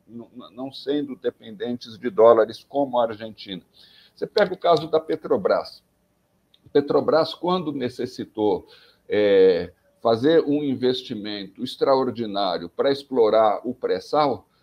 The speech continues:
ela se subordinou à Bolsa de Nova, de Valores de Nova York. Ela lançou ações na Bolsa de Valores de Nova York, o que faz com que ela tenha dependência, inclusive institucional,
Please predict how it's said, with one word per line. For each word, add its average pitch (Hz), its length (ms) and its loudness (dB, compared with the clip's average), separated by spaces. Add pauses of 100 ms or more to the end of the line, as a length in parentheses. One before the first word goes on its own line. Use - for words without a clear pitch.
(220)
ela 139 440 2
se 156 220 -8
subordinou 156 1080 0
à 127 80 2
Bolsa 139 400 -2
de 127 100 -8
Nova, 123 420 -2
de 110 140 -8
Valores 120 500 -4
de 120 120 -6
Nova 123 320 -2
York. 95 320 2
Ela 110 160 0
lançou 147 520 0
ações 117 440 -2
na 98 100 -8
Bolsa 110 320 -6
de 92 80 -12
Valores 92 460 -2
de 98 40 -20
Nova 95 280 -2
York, 135 400 0 (320)
o 156 120 -4
que 160 220 -8
faz 151 480 0
com 143 220 -12
que 156 600 -2
ela 151 460 4
tenha 151 640 -6
dependência, 147 920 -2
inclusive 147 640 -8
institucional, 156 1200 -4